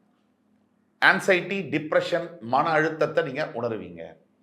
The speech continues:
உங்களுக்கே தெரியாம ராத்திரி தூங்குற பழக்கம் உங்களுக்கு போயிடும். இதெல்லாம் உங்களுக்கு தெரியாம, இது சனி வந்து கேப்சர் பண்றாரு மைண்டை. So, இந்த மாதிரி நேரங்கள்ல சனி பயிற்சி நடக்குது, அஷ்டம சனி, ஏழரை சனினா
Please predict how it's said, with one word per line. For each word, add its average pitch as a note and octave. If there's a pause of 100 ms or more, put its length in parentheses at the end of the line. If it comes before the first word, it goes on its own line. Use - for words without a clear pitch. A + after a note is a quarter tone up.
(500)
உங்களுக்கே G#3
தெரியாம D#3+
ராத்திரி D3
தூங்குற F3
பழக்கம் C3+
உங்களுக்கு A#2+
போயிடும். F#2 (800)
இதெல்லாம் B2
உங்களுக்கு C3
தெரியாம, B2
இது D#3+
சனி G3
வந்து F#3+
கேப்சர் -
பண்றாரு A2
மைண்டை. C3 (1300)
So, G#3
இந்த A3
மாதிரி B3+
நேரங்கள்ல C3
சனி F#3+
பயிற்சி E3
நடக்குது, C3
அஷ்டம A#2
சனி, C3+
ஏழரை B2
சனினா G2